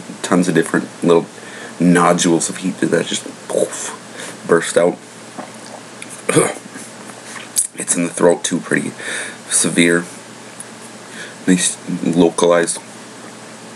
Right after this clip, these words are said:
I can feel the trail going all the way down already. Just a slight one. It's not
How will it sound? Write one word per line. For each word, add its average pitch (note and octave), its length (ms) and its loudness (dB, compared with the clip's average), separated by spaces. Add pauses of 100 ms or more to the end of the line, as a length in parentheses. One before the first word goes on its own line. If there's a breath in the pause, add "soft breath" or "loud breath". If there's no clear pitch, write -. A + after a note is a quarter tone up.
(280)
I - 80 2
can F#2 140 4
feel F2 220 2
the E2 80 -6
trail F2 280 2
going E2+ 160 2
all E2 80 0
the D#2+ 100 -2
way E2+ 120 4
down F2 280 6
already. F2+ 300 6 (840 loud breath)
Just - 180 0
a G2+ 60 6
slight - 420 2
one. D#2 140 0
It's - 220 -4
not F2+ 220 4